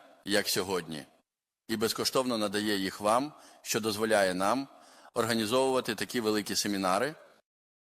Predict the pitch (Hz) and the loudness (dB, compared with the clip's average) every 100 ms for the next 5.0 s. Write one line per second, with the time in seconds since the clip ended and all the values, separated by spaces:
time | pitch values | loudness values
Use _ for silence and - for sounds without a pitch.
0 | _ _ - - 143 135 143 156 165 147 | _ _ 2 6 6 4 6 6 4 0
1 | 123 113 139 139 131 123 - 113 117 113 | 0 0 2 2 2 -4 -2 0 4 2
2 | 101 - 110 104 - 107 - 123 104 107 | 2 0 2 2 -2 -6 -2 -4 -2 -2
3 | 95 98 120 107 - 110 98 101 101 107 | -2 0 2 2 0 -6 -2 -2 2 4
4 | 101 92 95 90 95 101 101 90 - | 2 0 -6 -2 0 0 0 -4 -10